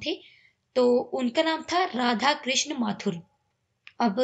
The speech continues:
कुछ इंपॉर्टेंट बातें आप लोग सुधीर भार्गव जी के बारे में नोट कीजिए। देखिए, जो सुधीर भार्गव हैं, ये नाइनटीन सेवेंटी नाइन बैच के राजस्थान कैडर के आईएएस ऑफिसर हैं और ये इससे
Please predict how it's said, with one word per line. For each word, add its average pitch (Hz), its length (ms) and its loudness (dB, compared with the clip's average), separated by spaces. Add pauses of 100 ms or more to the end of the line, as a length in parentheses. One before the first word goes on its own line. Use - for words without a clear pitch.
(880)
कुछ 247 160 -2
इंपॉर्टेंट 254 260 0
बातें 233 200 4
आप 254 80 -2
लोग 269 100 -6
सुधीर 226 460 -2
भार्गव 214 320 0
जी 214 100 -4
के 254 100 -4
बारे 233 140 2
में 226 80 2
नोट 233 200 0
कीजिए। 240 280 0 (460)
देखिए, 277 240 2
जो 247 100 -4
सुधीर 233 400 2
भार्गव 214 340 2
हैं, 269 140 -4
ये 247 420 -2 (600)
नाइनटीन 247 640 2
सेवेंटी 233 420 0
नाइन 226 240 2
बैच 214 260 0
के 320 140 4 (520)
राजस्थान 269 640 4
कैडर 240 240 4
के 254 140 2
आईएएस 226 580 0
ऑफिसर 208 400 0
हैं 302 120 0 (440)
और 240 300 4
ये - 1120 -2
इससे 330 260 0